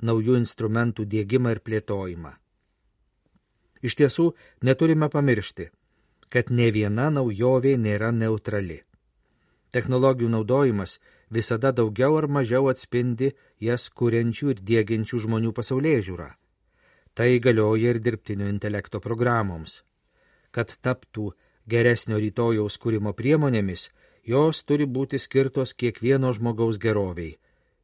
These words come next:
ir jų naudojimas turi būti įkvėptas etiškų paskatų. Kaip rūpinimosi tuo pavyzdį, popiežius savo kalboje paminėjo Katalikų bažnyčios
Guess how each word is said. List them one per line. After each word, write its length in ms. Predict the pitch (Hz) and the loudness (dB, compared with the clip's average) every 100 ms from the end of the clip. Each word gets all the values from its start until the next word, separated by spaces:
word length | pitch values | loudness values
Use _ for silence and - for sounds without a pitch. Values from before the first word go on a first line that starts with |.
| - | -4
ir 160 | 120 | -2
jų 140 | 117 120 | 2 2
naudojimas 600 | 104 98 123 147 147 139 | 0 0 2 2 2 -2
turi 160 | 143 139 | -2 -2
būti 300 | 131 127 135 135 | -4 -6 -6 -6
įkvėptas 600 | 127 120 117 - 117 - - _ _ _ | -8 -4 -4 -4 -6 -6 -14 _ _ _
etiškų 680 | 135 131 - 123 - - 123 110 | -4 -2 0 -2 -4 -4 -4 -2
paskatų. 580 | 117 - - 107 - 90 - _ _ _ _ _ _ _ _ _ _ _ _ _ _ _ _ - | -6 -6 -8 -8 -8 -12 -12 _ _ _ _ _ _ _ _ _ _ _ _ _ _ _ _ -2
Kaip 200 | 127 123 | 0 4
rūpinimosi 600 | 131 120 113 110 107 107 | 4 4 2 0 -2 -4
tuo 100 | 110 104 | -6 -6
pavyzdį, 600 | 101 101 101 104 120 131 | -4 -4 -4 -6 -6 -4
popiežius 560 | 110 101 110 107 139 | -4 -4 -4 -2 -2
savo 240 | - 113 107 | -4 -6 -4
kalboje 440 | 110 104 107 110 104 | -4 -4 -2 -2 -2
paminėjo 540 | 107 104 101 104 131 | -2 -2 -2 -2 -2
Katalikų 420 | 135 117 107 107 | -4 -4 -6 -6
bažnyčios 640 | 104 98 90 110 147 156 - | -6 -6 -6 -4 -2 -2 -4